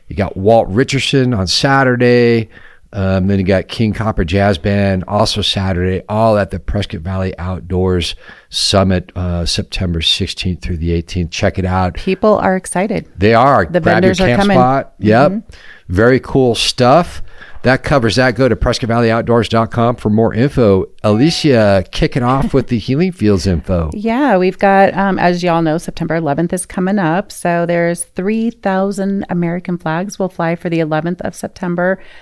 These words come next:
Speaker 2: That's gonna go from September ninth through the seventeenth during Patriot Week. Um,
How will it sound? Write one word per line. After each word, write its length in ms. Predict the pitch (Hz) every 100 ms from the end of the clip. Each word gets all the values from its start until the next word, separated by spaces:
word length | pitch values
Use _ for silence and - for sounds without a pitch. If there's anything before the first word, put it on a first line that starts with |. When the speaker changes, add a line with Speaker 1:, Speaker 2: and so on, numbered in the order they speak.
| -
Speaker 2:
That's 160 | - -
gonna 160 | 294 262
go 160 | 208
from 180 | 202 190
September 380 | 196 190 196 185
ninth 240 | 185 196
through 120 | 208
the 60 | 190
seventeenth 760 | - 175 185 190 - 196 190 -
during 280 | 170 165
Patriot 480 | 165 - 196 - 170
Week. 340 | - 180 - - _
Um, 360 | 170 165 165